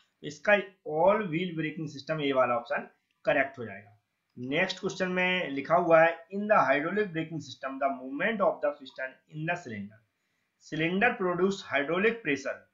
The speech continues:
which causes movement। ये जो movement होता है, वो किसके कारण होता है? तो ये होता है breaking shoe के कारण।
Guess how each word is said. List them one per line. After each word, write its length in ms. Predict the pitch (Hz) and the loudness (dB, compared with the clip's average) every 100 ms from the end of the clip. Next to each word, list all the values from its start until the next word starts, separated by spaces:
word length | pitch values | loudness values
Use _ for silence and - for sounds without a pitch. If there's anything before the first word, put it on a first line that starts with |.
| 180 | -8
which 280 | 196 - 165 | -8 -2 0
causes 340 | 156 165 185 | 0 0 -2
movement। 300 | 156 117 110 113 | -4 -6 -8 -8
ये 220 | 139 190 | -4 -2
जो 120 | 180 | -2
movement 400 | 156 139 170 208 | -2 -4 -2 -2
होता 180 | 170 190 | 2 4
है, 60 | |
वो 60 | 196 | 4
किसके 380 | 196 185 - 202 | 2 -8 -6 -2
कारण 260 | 165 143 | 4 4
होता 260 | 120 - - | 2 -4 -14
है? 60 | - _ _ _ - | -20 _ _ _ -20
तो 120 | - | -4
ये 100 | 190 | 4
होता 380 | 233 165 - 165 | 6 6 6 8
है 420 | 175 226 175 120 | 8 6 2 -6
breaking 380 | 127 160 160 220 | -2 -2 -2 -4
shoe 200 | - 160 | -4 -6
के 120 | - | -8
कारण। 240 | 113 101 | -10 -12